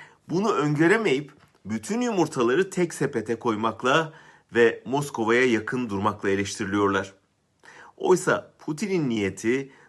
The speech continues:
daha Kırım'ı işgal ettiğinde anlaşılabilir ve bugünkü krize daha o zaman hazırlık yapılabilirdi. Onun yerine Putin'i kızdırmamak adına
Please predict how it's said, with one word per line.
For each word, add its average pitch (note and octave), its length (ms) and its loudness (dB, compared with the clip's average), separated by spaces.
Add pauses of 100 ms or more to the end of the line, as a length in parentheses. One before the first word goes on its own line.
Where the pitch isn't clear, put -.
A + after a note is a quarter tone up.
(100)
daha C#3 240 4
Kırım'ı F#3+ 360 0
işgal C#3+ 380 2
ettiğinde A2+ 420 -4
anlaşılabilir G#2 840 -2 (320)
ve G#2+ 320 -4
bugünkü D3 480 -4
krize A2+ 720 0 (260)
daha A2+ 200 0
o C3 140 -4
zaman A2 340 0
hazırlık G2 440 -6
yapılabilirdi. F#2+ 640 -4 (420)
Onun E3 300 0
yerine B2 560 0 (300)
Putin'i G#3 400 -2
kızdırmamak C#3 720 2
adına G#2+ 520 -2